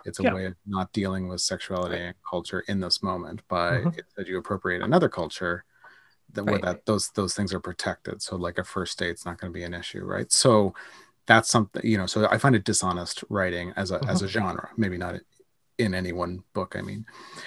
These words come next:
Speaker 1: But, like, do, does it take then a, a Mary Doria Russell, does it take a Martin Scorsese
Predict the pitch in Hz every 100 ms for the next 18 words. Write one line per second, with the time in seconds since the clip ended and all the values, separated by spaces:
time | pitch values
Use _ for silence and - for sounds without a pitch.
0 | - _ 123 104 104 - - 139 127 110
1 | 131 131 143 123 123 117 131 - 107 -
2 | 101 95 95 - 95 98 95 95 95 95
3 | 95 95 90 90 - 92 90 92 98 98
4 | - 101 92 95 95 92 95 - 98 90
5 | - 95 87 98 95 92